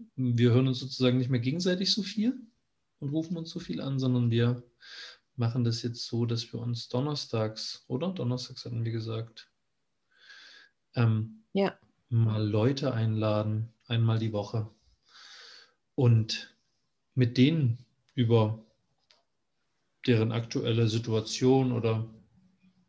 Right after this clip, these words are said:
Speaker 1: ja, über so alltägliche Dinge sprechen. Da könnt ihr auf jeden Fall gespannt sein, wer dort so, wer bei uns so an den, <laughs> an, ans Telefon geht.
Speaker 2: Genau.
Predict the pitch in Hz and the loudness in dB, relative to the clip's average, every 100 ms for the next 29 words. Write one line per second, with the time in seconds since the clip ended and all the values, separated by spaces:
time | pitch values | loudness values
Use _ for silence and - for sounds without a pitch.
0 | _ _ 120 120 120 120 127 127 123 127 | _ _ -2 0 0 0 2 2 2 0
1 | 120 127 123 123 127 123 - 127 123 123 | -2 -2 -2 0 0 -2 -4 -2 0 0
2 | 120 _ _ _ _ _ _ _ _ _ | -4 _ _ _ _ _ _ _ _ _
3 | _ _ _ _ - 117 127 117 127 123 | _ _ _ _ -10 -6 -2 0 0 -2
4 | 127 123 117 117 120 113 117 120 117 117 | -4 -2 -2 -2 -2 -2 0 2 2 0
5 | 117 _ _ _ _ _ _ _ _ - | -2 _ _ _ _ _ _ _ _ -20
6 | - - 117 107 110 117 - 110 107 110 | -18 -4 0 2 2 0 2 2 2 -2
7 | _ _ _ - - - - - - - | _ _ _ -18 -14 -14 -14 -16 -14 2
8 | 123 117 127 123 120 - 123 120 117 117 | 6 6 6 4 2 4 6 8 6 2
9 | - _ - 123 117 117 110 - 202 - | -8 _ -2 4 6 6 4 0 0 2
10 | 123 - - 127 117 139 127 - 131 120 | 0 -2 -6 -4 0 2 2 2 2 4
11 | 120 117 - - _ _ _ _ _ _ | 4 2 -2 -18 _ _ _ _ _ _
12 | _ - 180 180 190 180 180 190 | _ -8 -4 2 4 4 2 -2